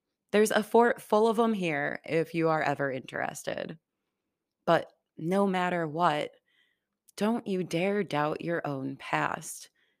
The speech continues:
Your experience is what counts when it comes to P T S D. No one else can be inside of your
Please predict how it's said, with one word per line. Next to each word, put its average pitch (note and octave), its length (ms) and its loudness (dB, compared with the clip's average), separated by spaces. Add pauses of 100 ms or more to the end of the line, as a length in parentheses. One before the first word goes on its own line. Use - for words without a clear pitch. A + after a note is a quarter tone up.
(640)
Your G#3 160 6
experience A3+ 720 2
is G#3 320 4
what F3+ 240 0
counts - 420 -4
when E3+ 120 -2
it - 100 -6
comes E3+ 300 -2
to E3+ 120 0
P E3 220 -6
T D3+ 180 -2
S C#3+ 180 -4
D. F3 420 -4 (560)
No G3 320 6
one C#4+ 320 4
else - 760 -2
can G#3 220 0
be G#3+ 240 0
inside F3 640 0
of D#3 240 0
your D3+ 640 0